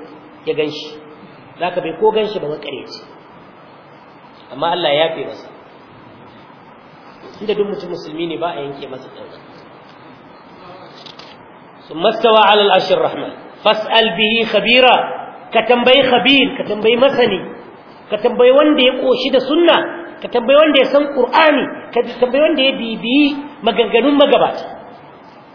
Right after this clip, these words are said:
Sheikhul Islam Abu Abdullahi Zahabi,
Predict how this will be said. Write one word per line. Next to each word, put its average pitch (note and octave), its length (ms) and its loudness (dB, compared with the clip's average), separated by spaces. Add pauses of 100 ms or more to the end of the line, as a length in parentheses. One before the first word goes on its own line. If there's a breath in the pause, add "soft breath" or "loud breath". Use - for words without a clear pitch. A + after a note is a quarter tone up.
(280)
Sheikhul A3 320 -2
Islam G#3+ 400 0 (800)
Abu F3+ 160 0
Abdullahi F#3+ 720 0
Zahabi, F3+ 360 0